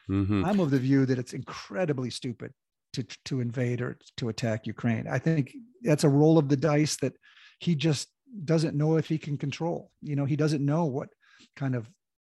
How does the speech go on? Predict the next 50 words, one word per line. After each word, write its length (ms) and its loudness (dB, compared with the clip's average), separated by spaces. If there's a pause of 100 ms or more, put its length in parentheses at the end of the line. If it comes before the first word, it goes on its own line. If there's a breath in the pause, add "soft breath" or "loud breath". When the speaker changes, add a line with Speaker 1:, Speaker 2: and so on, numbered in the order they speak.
(140)
Speaker 2:
pushback 440 -4
he'll 100 -2
get 180 -2
from 200 -2
Ukraine. 420 0
He 140 -4
doesn't 360 2
know 460 2 (280 loud breath)
what 140 2
it 100 -2
means 340 0
if 80 -6
he's 160 -6
an 80 -6
international 500 -4
pariah 460 -4
and 100 -4
his 120 -6
economy 440 0
is 140 -4
turned 260 -2
off. 300 -2 (500 loud breath)
He 100 -4
doesn't 300 6
know, 460 2 (180)
you 80 -6
know, 80 -2
how 160 0
that'll 260 -2
affect 360 -6
his, 280 -4 (440)
you 100 -2
know, 180 -6
hi-, 160 -2
him 240 2
inside 360 4
his 120 2
own 160 4
country. 320 0
And 80 -2
I 60 -2
think 200 -4
that's 220 -4
the 60 -4
thing 200 -4
that's 160 -6
most 220 -2
important 420 -4
to 40 -6
him. 240 -8